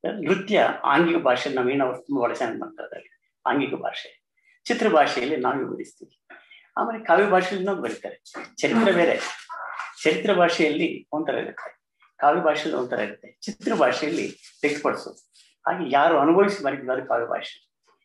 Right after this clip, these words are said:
ಇದ್ದಿದ್ದಾಗ ಹೇಳೋದು ಚರಿತ್ರೆ ಭಾಷೆ. ಹಾಗೆ ಮಹಾಭಾರತದಲ್ಲಿ ಕೂಡ ಯುದ್ಧ ನಡೆದು ನಿಜ, ಆದ್ರೆ ವೇದವ್ಯಾಸ ತನ್ನ ಅನುಭವಿಸಿ ಏನ್ ಬರ್ದಿರ್ತಾರೆ ಮಹಾಕಾವ್ಯ, ಇದು ಭಗವದ್ಗೀತಾ. ಈ ಭಗವದ್ಗೀತೆ ತನ್ನ ಅನುಭವಿಸಿ ಅಂದ್ರೆ ಭಗವಂತನ ವಾಚನೆ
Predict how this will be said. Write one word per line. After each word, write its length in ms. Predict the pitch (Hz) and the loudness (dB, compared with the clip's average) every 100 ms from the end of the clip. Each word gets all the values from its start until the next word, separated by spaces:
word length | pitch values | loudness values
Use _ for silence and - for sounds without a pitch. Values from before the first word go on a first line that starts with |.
| _ - | _ -6
ಇದ್ದಿದ್ದಾಗ 500 | 147 202 170 165 170 | -2 0 0 2 2
ಹೇಳೋದು 320 | 147 147 - | 4 0 -2
ಚರಿತ್ರೆ 340 | - 123 - - | -6 -10 -10 -6
ಭಾಷೆ. 380 | - - - _ _ _ _ _ - | -6 -8 -20 _ _ _ _ _ -2
ಹಾಗೆ 480 | 180 175 - 208 _ _ 139 | 0 0 -4 -8 _ _ -6
ಮಹಾಭಾರತದಲ್ಲಿ 680 | 135 165 165 170 180 190 190 | 2 2 4 4 2 -2 -2
ಕೂಡ 160 | 156 113 - - - | -2 -4 -4 -14 -14
ಯುದ್ಧ 160 | 147 185 | -6 -2
ನಡೆದು 300 | 175 160 165 | -2 -2 -4
ನಿಜ, 240 | 131 127 - - - _ _ _ _ | -4 -2 -2 -4 -16 _ _ _ _
ಆದ್ರೆ 220 | 143 143 113 | -4 -2 0
ವೇದವ್ಯಾಸ 540 | 143 160 156 131 - | 2 6 6 4 0
ತನ್ನ 200 | 131 117 | -4 -2
ಅನುಭವಿಸಿ 460 | 120 156 180 175 139 | 0 0 0 -2 -6
ಏನ್ 120 | 139 | -6
ಬರ್ದಿರ್ತಾರೆ 640 | 123 - - - 101 107 _ _ _ _ | -6 -6 -10 -4 -4 -6 _ _ _ _
ಮಹಾಕಾವ್ಯ, 680 | - 127 135 - 127 127 104 - _ _ _ _ - | 0 0 2 2 2 2 -4 -8 _ _ _ _ -10
ಇದು 420 | - 107 - _ | -8 -8 -12 _
ಭಗವದ್ಗೀತಾ. 500 | 113 131 135 110 - - - _ _ _ _ - 370 359 - | -4 -4 -4 -8 -8 -12 -12 _ _ _ _ -18 -16 -14 -4
ಈ 100 | 180 | -4
ಭಗವದ್ಗೀತೆ 880 | - 131 196 - 170 175 123 - - _ - | 0 0 -2 0 -2 -2 -6 -6 -14 _ 0
ತನ್ನ 180 | 139 | 2
ಅನುಭವಿಸಿ 480 | 127 160 175 175 165 | 4 4 4 2 0
ಅಂದ್ರೆ 320 | 131 - 139 | -4 -4 -4
ಭಗವಂತನ 400 | 113 127 151 156 127 | -4 -2 -4 -4 -4
ವಾಚನೆ 640 | 117 135 135 160 175 110 | 2 2 2 -2 -2 -6